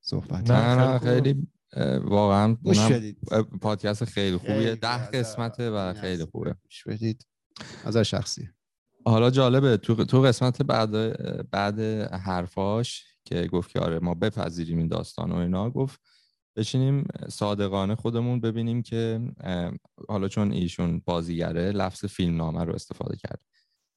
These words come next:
Speaker 3: ببینیم که اون فیلمنامه یا حالا من بهش می‌گم سرمشقی که از نسل، نسل‌های قبل از پدر بزرگمون، پدرمون به ما رسیده چی بوده. به ما گفتن که، اه، این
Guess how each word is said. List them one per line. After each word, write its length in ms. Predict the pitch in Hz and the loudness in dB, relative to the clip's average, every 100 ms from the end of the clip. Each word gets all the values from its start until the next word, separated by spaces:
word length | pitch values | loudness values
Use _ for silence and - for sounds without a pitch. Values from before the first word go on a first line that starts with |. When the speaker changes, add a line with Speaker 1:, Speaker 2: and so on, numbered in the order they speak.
| _ | _
Speaker 3:
ببینیم 260 | 117 123 135 | 4 8 6
که 380 | 127 127 123 127 | 6 4 4 2
اون 180 | - 110 | 2 2
فیلمنامه 840 | 110 - 101 98 95 90 85 90 | 2 2 2 4 4 2 2 2
یا 100 | 85 | 0
حالا 200 | 85 85 | -2 -4
من 200 | 85 87 | -2 -2
بهش 200 | 87 - | -4 -6
می‌گم 180 | 85 85 | -6 -6
سرمشقی 760 | 87 90 80 80 80 87 - - | -4 -4 -2 0 0 -2 -6 -6
که 280 | - 92 - | -2 -2 0
از 240 | 82 80 | -2 0
نسل، 720 | 87 87 90 - 92 90 90 | 0 0 -4 -6 -4 -2 -2
نسل‌های 460 | 87 87 - 90 87 | -2 -4 -2 -4 -2
قبل 260 | 85 82 76 _ - - | -4 -6 -8 _ -16 -8
از 220 | 78 80 | -6 -2
پدر 320 | 87 82 82 | 0 2 2
بزرگمون، 420 | 80 82 95 90 | 0 -2 0 -2
پدرمون 500 | 82 82 87 95 87 | 0 -2 0 0 0
به 60 | 85 | 0
ما 140 | 87 | 0
رسیده 680 | 85 87 - 87 90 98 107 - _ _ _ - | 0 -4 -6 -4 -2 -2 -4 -8 _ _ _ -10
چی 180 | - | -2
بوده. 460 | 110 95 80 76 - - | 2 2 0 -6 -8 -4
به 80 | |
ما 160 | 90 90 | -2 0
گفتن 400 | 92 87 90 95 | -2 -2 -2 -4
که، 380 | 95 98 98 98 _ _ _ _ - | -2 -2 -2 -6 _ _ _ _ -8
اه، 200 | 85 - - | -6 -6 -2
این 300 | 101 98 | 2 4